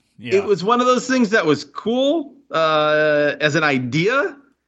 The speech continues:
Speaker 2: but when you look at what happened and just the, the inability to know exactly where the impact's going to be coming from as the guy taking it, let's just, let's retire that. There's a lot of talk about dangerous moves today in wrestling.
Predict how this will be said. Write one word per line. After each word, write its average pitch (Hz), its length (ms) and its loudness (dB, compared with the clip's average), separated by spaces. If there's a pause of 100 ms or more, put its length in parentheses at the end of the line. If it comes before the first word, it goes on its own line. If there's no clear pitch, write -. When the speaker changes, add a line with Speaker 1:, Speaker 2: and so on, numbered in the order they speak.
(380)
Speaker 2:
but 170 220 -2
when 156 120 0
you 156 80 0
look 185 180 -6
at 208 80 0
what 196 160 0
happened 185 520 -2
and 160 200 -6
just 170 220 -6
the, 185 160 -6
the 160 180 -8
inability 196 680 0
to 190 140 -2
know 165 340 2
exactly 160 600 0
where 160 300 0
the 156 220 0
impact's 175 400 0
going 170 160 0
to 156 60 -6
be 143 100 2
coming 160 300 -2
from 180 180 0
as 143 120 0
the 143 60 -2
guy 151 200 4
taking 156 400 0
it, 226 260 -2 (300)
let's 185 260 -2
just, 180 420 -4
let's 170 320 0
retire 160 500 2
that. 131 200 2
There's 143 140 -4
a 202 40 -2
lot 254 140 2
of 220 80 0
talk 226 220 0
about 160 260 0
dangerous 190 580 -2
moves 175 440 -2
today 202 260 2
in 202 80 0
wrestling. 214 560 -2